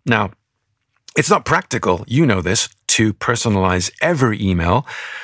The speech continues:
but we can leverage the capabilities of our C R M, which means our customer relationship management software. I mentioned MailChimp, and you've got Infusionsoft, you've got Pipedrive, you've got many of them,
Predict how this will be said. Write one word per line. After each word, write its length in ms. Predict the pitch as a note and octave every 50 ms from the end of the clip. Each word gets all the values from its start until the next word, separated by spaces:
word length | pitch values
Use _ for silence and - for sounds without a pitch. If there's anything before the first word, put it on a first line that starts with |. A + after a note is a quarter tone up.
| - - - - _
but 140 | - B2+ B2+
we 160 | C3 C#3 D3
can 260 | - - B2 A2+ A2 -
leverage 600 | - A2+ A2+ B2+ C#3 B2+ B2+ A2 G2+ E2+ - - -
the 180 | - G2+ F#2
capabilities 1080 | - - - C3 A#2+ - A#2 G#2 G2+ A#2+ A2+ G#2+ F#2+ - - G2 F2+ F#2 F2+ - - - - - - - - - - _
of 260 | - G#2+ G#2 G#2 F#2+ -
our 200 | - G2 F#2+ F#2+
C 280 | - - - - B2
R 220 | A2+ G2+ G2 F#2 F2+
M, 300 | F2 G#2+ C#3 D3 B2 - _
which 220 | G2+ F#2+ - -
means 180 | G2+ F#2+ F#2 F#2+
our 140 | F2+ E2+
customer 500 | - - - G#2+ G#2 - - - G#2 G2+
relationship 720 | F#2+ F#2 F#2+ F#2 F#2+ G2 - - F#2 F#2 - - - _
management 480 | - G#2 A2 A2+ G#2+ G2 - - F2+ F2
software. 640 | - - - A#2+ C3 - - F2+ F2 E2 G2+ C3 C#3+ _
I 80 | - G#2+
mentioned 340 | G2 F#2+ G2 - - G2 F2+
MailChimp, 560 | F#2 F#2 F#2 F#2 - - - A#2+ A#2+ A#2 -
and 240 | E2+ E2+ E2+ E2 - - - - - - - - - - - - _
you've 140 | - G#2 F2+
got 180 | - F#2+ - -
Infusionsoft, 880 | A#2+ G2+ F#2 - G2+ F#2+ F#2 F2+ G#2+ G2+ - - B2 A#2+ A#2 - -
you've 80 | F#2+ F2
got 240 | - - - _ -
Pipedrive, 640 | - - G2+ - A2 - - A2 G#2+ G#2+ A2 A2 G2
you've 100 | E2 D#2
got 140 | - - -
many 300 | G2+ G#2 A2+ B2 A2 G2
of 140 | F2 E2
them, 200 | E2 A2 C#3 D#3